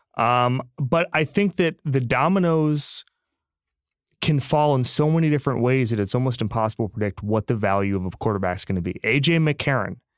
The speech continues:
is floating out there. Teddy Bridgewater is floating out there. Sam Bradford is floating out there.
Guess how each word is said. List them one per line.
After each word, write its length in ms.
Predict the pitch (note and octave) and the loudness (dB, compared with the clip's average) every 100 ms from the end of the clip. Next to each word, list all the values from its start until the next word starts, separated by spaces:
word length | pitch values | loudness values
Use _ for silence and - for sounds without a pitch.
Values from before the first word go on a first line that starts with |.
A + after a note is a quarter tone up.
| _ _ - | _ _ -6
is 120 | A2 | -6
floating 420 | - A#2 G#2+ G#2 | -2 0 0 0
out 200 | F#2+ F2+ | 0 -2
there. 260 | - - - _ _ _ - | -6 -12 -20 _ _ _ -6
Teddy 240 | - G3+ | 0 2
Bridgewater 760 | G#3+ G#3+ A#3+ C#3+ B2+ G2+ - - - | 2 2 2 2 0 -2 -6 -16 -10
is 100 | B2 | -4
floating 300 | B2+ A2 G#2 | -2 0 -2
out 160 | F#2 | -4
there. 100 | - | -6
Sam 320 | - E3 G3+ F#3+ | -4 0 2 2
Bradford 680 | G3 A#3+ C4 - G#2 - _ _ _ _ - | 2 2 0 -2 -6 -8 _ _ _ _ -6
is 120 | A#2 | -2
floating 300 | C3+ G#2+ G#2 | 0 2 2
out 220 | G2 - | -2 -4
there. 240 | - - | -8 -8